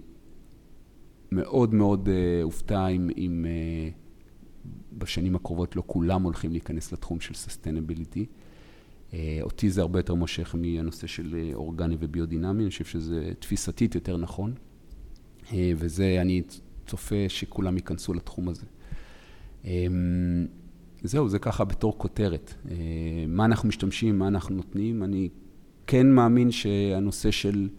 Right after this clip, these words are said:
אה, קלאסיקה בעולם היין מת.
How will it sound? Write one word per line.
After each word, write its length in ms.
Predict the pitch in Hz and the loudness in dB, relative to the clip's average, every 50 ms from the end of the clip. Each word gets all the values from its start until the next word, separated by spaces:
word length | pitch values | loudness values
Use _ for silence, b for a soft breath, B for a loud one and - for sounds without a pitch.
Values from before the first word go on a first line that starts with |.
| B B B B B B B B B B - - - | B B B B B B B B B B -14 -8 -4
אה, 160 | 90 85 82 82 - | -4 -2 -2 -4 -2
קלאסיקה 1080 | - - 104 104 104 104 - - - 107 - - 101 95 95 95 92 95 92 92 95 92 92 | 0 2 4 4 4 4 2 0 -2 -2 0 0 0 2 2 2 2 2 0 0 0 -2 0
בעולם 300 | 95 92 92 92 92 95 | 0 2 4 4 4 4
היין 380 | 95 90 92 90 87 87 85 | 4 4 4 4 4 2 2
מת. 300 | 87 98 107 113 - - | 2 2 2 0 -4 -10